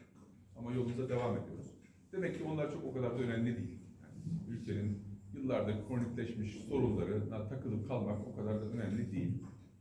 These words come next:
Ee, takılı kalırsak orada yıllarca konuşabiliriz. Kimse de kimseyi ikna edemez. Ee, ben hatırlıyorum, yirmi sene önceki konular hala konuşuluyor. Ee, ama bizim, e, zamanımız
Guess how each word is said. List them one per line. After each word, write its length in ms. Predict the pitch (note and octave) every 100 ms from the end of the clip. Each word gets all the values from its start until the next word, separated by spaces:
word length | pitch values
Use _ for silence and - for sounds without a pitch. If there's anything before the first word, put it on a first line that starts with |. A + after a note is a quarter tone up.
| -
Ee, 380 | A2+ G2+ G2 G2 G2
takılı 320 | D#3+ D#3+ C#3
kalırsak 360 | D#3 D#3 - -
orada 180 | C3+ C3
yıllarca 480 | B2+ C#3 C#3+ B2 A2+
konuşabiliriz. 680 | A#2 G#2+ G#2 - - - - - - - - - - - -
Kimse 200 | - -
de 120 | A#2+
kimseyi 420 | C3 B2 A#2+ B2 -
ikna 300 | - A#2+ A2+
edemez. 340 | G2+ - - - - - - - - - -
Ee, 400 | F2 D#2+ D#2+ F2+
ben 160 | C#3 C3+
hatırlıyorum, 520 | - C3 G#2 G2 A#2+
yirmi 200 | B2 C3
sene 180 | - G#2
önceki 260 | G2 -
konular 240 | G2+ G#2+ G#2+
hala 300 | G#2+ G#2 G2+
konuşuluyor. 440 | F2+ - - - - - - - - - - - - -
Ee, 200 | - B2
ama 180 | C3+ B2+
bizim, 200 | C3 C3
e, 380 | - - G#2 G#2+ G#2 F#2+ F#2 - - - - - G#2+
zamanımız 480 | B2+ A#2 A2+ B2